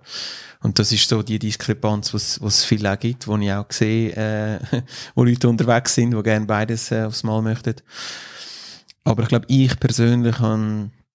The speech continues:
ja, ich habe immer so ein Urvertrauen schon gehabt,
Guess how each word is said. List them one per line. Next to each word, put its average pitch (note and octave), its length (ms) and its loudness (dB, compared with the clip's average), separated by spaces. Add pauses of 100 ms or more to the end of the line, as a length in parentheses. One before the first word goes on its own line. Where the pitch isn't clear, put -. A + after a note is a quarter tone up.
(760)
ja, A#2 300 4
ich B2+ 100 -2
habe A#2 120 2
immer B2 180 2
so A#2+ 100 -2
ein A2+ 140 0 (300)
Urvertrauen A2 800 0
schon G#2+ 540 -4 (120)
gehabt, F2+ 480 2